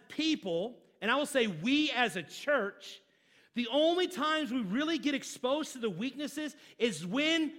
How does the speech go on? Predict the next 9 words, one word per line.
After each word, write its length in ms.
the 240
load 920
is 180
put 260
on 220
us, 380
when 240
we 140
face 720